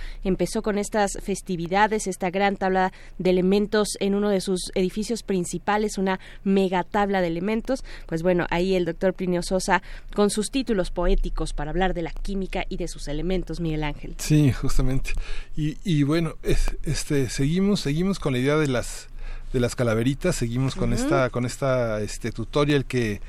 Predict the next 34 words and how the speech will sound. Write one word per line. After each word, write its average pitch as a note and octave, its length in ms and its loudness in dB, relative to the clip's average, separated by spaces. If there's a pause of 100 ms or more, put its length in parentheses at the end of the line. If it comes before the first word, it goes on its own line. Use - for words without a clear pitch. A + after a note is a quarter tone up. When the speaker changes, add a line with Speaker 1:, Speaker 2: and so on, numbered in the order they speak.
(280)
Speaker 2:
tutorial A2+ 480 -2
le G#2 100 -2
llamamos A2+ 380 0
ese B2 160 -2
instructivo A#2 540 -2
que A2+ 100 -4
preparó G#2+ 540 0 (400)
Luis B2 180 4
Flores C3 420 6
para, G#2+ 380 2 (240)
para G#2+ 220 2
componer, A2+ 500 2
para A2 240 4
las G2 240 0
personas - 400 0
que C3 80 2
no B2+ 80 4
están C3 240 2
muy C3+ 140 6
versadas B2+ 640 2 (460)
en A2+ 200 4
el A2+ 180 4
arte B2 320 4
de A#2 160 2
la G#2 160 2
composición, A2 640 2
ni A#2+ 80 4
de G2+ 120 2
la F2+ 140 0
rima, A2+ 280 2
ni G#2 100 2
de F#2+ 100 0
la F#2 100 -2
versificación, F#2 760 -2